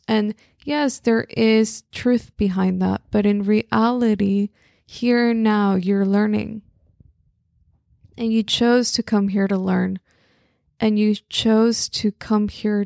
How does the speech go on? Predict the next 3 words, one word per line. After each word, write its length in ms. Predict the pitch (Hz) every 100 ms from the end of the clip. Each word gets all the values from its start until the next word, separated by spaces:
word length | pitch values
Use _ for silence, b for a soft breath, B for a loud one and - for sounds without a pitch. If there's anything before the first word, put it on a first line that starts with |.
| - -
to 720 | - 208 202 196 196 202 196 _ _ _ _ _ _ _ _ _ _ _ _ _ _ _
manifest 960 | 226 226 240 240 220 - 202 185 - -
something. 760 | - - 190 180 - 202 208